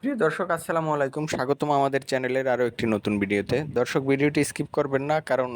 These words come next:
এই ভিডিওর স্ক্রিনে এই মেয়ের সাথে যোগাযোগ করার ফোন নাম্বার দেওয়া থাকবে।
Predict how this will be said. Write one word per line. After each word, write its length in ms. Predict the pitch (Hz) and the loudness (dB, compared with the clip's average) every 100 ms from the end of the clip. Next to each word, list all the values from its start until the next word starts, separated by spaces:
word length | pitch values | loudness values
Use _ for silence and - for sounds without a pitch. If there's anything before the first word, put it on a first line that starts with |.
| - - _ | -10 -12 _
এই 120 | - 135 | -2 0
ভিডিওর 400 | 135 135 135 135 - 151 | 0 2 2 2 0 0
স্ক্রিনে 420 | - 160 156 160 139 | 0 0 2 4 2
এই 100 | 131 | 2
মেয়ের 240 | 131 131 | 0 0
সাথে 180 | 139 127 | 0 -2
যোগাযোগ 380 | 123 117 120 123 | 2 4 4 2
করার 240 | - 123 120 | 0 0 0
ফোন 180 | - 113 | -2 -2
নাম্বার 260 | 113 113 110 | 0 0 2
দেওয়া 200 | 113 117 | 4 2
থাকবে। 300 | 113 107 | 0 -2